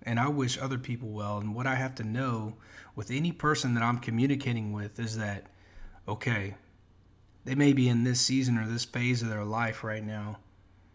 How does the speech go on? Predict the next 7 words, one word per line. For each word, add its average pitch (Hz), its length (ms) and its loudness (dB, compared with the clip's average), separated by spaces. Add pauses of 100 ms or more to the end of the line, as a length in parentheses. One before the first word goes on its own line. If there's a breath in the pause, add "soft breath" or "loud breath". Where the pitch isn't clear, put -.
(840 soft breath)
and 107 120 -2
then 107 100 -2
four 151 320 2
years 156 260 2
from 113 140 -2
now, 101 240 0
something 120 640 -2